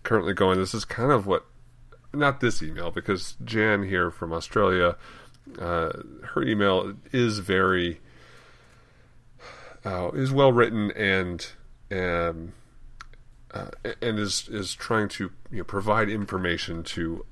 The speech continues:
you know, to us, you know, as these, as podcast hosts. Um, but, uh, with the Jodi Arias,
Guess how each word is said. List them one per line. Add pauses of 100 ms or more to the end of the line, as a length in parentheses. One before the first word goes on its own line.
you
know, (380)
to
us, (240)
you
know,
as
these, (120)
as
podcast
hosts. (120)
Um, (520)
but, (1040)
uh,
with
the
Jodi
Arias,